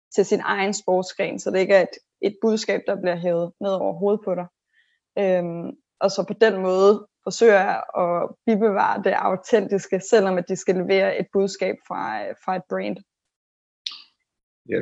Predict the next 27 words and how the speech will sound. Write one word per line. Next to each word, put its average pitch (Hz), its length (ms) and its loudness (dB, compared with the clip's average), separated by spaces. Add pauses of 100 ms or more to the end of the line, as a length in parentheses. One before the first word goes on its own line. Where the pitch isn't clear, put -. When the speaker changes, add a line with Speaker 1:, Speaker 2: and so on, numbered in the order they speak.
(100)
Speaker 2:
fordi 95 140 -2
det, 98 260 0
det, - 0 -
det 101 200 0
er 104 40 -2
jo 104 80 0
den, 95 220 0
den 95 120 0
kunne 98 120 2
jeg 95 60 6
godt - 80 -2
tænke 95 160 0
mig, 90 60 2
at 87 60 0
vi 95 60 2
lige 92 140 0
dykker 87 220 2
ned 90 140 4
i, 87 180 2
det 87 220 4
er, 82 200 2
kan 87 200 -8
man 82 140 -8 (100)
planlægge 90 840 2
trust - 500 -2
og - 80 -20
tillid? - 400 -4